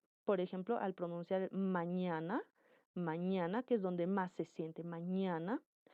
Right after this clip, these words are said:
mañana. A ver, pronúncialo, inténtalo y te darás cuenta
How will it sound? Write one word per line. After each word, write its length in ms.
mañana. 800
A 80
ver, 140
pronúncialo, 680
inténtalo 500
y 60
te 120
darás 400
cuenta 500